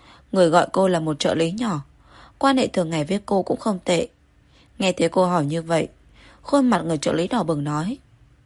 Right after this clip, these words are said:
"Đúng vậy ạ. Hình như Ngô Đạo đã quyết định chọn anh ta rồi. Muốn để chị Mạn đến hóa trang xem hiệu quả thế nào. Mấy ngày nữa sẽ bấm máy." Trợ lý kia do dự một hồi, không nhịn được nhiều chuyện.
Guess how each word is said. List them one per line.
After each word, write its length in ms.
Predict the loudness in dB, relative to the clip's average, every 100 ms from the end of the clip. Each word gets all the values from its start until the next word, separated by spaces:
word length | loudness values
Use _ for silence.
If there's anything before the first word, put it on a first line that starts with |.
| _ -20 -20 -2
"Đúng 200 | 0 2
vậy 200 | 2 2
ạ. 180 | 0 -2 _ _ -20 -20 -8
Hình 240 | 0 0 2
như 140 | -2
Ngô 180 | 0 0
Đạo 280 | 0 0 0
đã 100 | 0
quyết 220 | -2 -2
định 160 | 0 0
chọn 160 | 0 -2
anh 180 | -2
ta 240 | 0 0 0
rồi. 360 | 0 0 -2 -8 _ _ _ _ 0
Muốn 180 | 2
để 160 | 2 0
chị 220 | 0 -4
Mạn 240 | 0 0 0
đến 120 | 0
hóa 200 | 0 -2
trang 240 | -2 -2
xem 320 | 0 0 0 -4 _ _ -4
hiệu 160 | -2
quả 180 | 2 0
thế 140 | 0 -2
nào. 320 | 0 -2 -4 _ _ -20 -20 -16 0
Mấy 180 | 2 2
ngày 200 | -2 -2
nữa 220 | -2 -4
sẽ 120 | 0
bấm 200 | 0 2
máy." 300 | 0 -2 -4 -12 _ _ _ -20 -20 -20 -2
Trợ 160 | 2
lý 140 | 4 2
kia 140 | 0
do 200 | 0 0
dự 180 | 2 0
một 220 | 0 -2
hồi, 320 | -4 -4 -6 -8 _ _ -20 -14
không 260 | -2 0
nhịn 200 | 0 0
được 200 | 0 -2
nhiều 180 | -2 -4 -2
chuyện. 260 | -2 -2